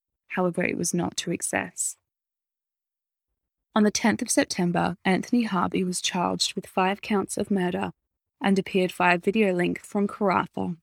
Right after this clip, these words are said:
to Perth Magistrates Court. During this hearing,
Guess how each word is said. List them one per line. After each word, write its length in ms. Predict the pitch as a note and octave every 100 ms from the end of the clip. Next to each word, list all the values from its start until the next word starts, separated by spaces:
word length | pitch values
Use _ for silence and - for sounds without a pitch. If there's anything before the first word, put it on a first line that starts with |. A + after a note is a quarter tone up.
| -
to 140 | G3+
Perth 360 | - E3+ F3 -
Magistrates 540 | G3 F#3+ - G3 -
Court. 300 | - - - - _ _ _ _ _ _ _ _ _ _ _ _ _
During 280 | - G#3+ A3+
this 160 | C#4 -
hearing, 420 | G3+ F#3 F3+